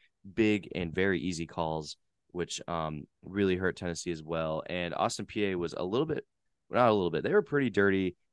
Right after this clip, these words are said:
Um, they injured a couple of our players. So, um, yeah, not, this was kind of the antithesis of what I wanted to happen.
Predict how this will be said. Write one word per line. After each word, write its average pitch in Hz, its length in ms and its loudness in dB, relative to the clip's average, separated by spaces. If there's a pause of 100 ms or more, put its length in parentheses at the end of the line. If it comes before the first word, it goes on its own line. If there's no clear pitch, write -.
(120)
Um, 82 260 -2
they 85 120 0
injured 95 340 0
a 85 40 0
couple 98 380 2
of 80 80 0
our 80 140 2
players. 78 480 -4
So, 78 340 -2 (460)
um, 73 500 -2 (260)
yeah, 98 200 6
not, 110 260 8 (140)
this 139 180 0
was 139 140 2
kind 117 240 4
of 92 180 2
the 80 400 2 (220)
antithesis 98 600 -2
of 101 60 -2
what 95 140 4
I 95 40 6
wanted 92 280 4
to 92 80 -2
happen. 92 400 0